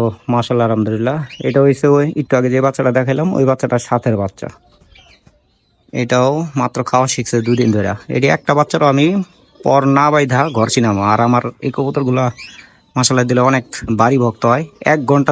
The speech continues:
যদি আমি বাইরে খাঁচা দিয়ে রাখি, পুরা এরিয়া মুখস্থ করে ফেলায় এক ঘন্টা যদি রাখি। তো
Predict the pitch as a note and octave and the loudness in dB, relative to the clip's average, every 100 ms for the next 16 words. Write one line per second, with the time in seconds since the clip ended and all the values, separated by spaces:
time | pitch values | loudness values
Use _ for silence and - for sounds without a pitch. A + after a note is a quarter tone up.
0 | C#3 C#3 C#3 C3+ B2+ B2+ B2+ C3+ F#3 - | 0 2 2 2 2 2 2 0 -4 -4
1 | - B2+ C3+ B2+ C#3 C3+ C3+ B2+ B2+ D3 | -4 0 -2 2 2 4 2 0 -4 -4
2 | - C#3+ C3+ C#3+ C3+ B2+ - - - - | 0 2 4 4 4 2 0 -12 -14 -20
3 | _ - - _ C#3 D3 C3 C3 A2+ G#2 | _ -20 -20 _ 0 2 2 0 0 0
4 | G2 G2 G2+ C3+ B2+ B2 A#2+ A2+ A2 G2 | 0 0 0 0 0 0 0 -2 0 -2
5 | F2+ - A2 _ - - _ _ _ | -4 -12 -18 _ -20 -20 _ _ _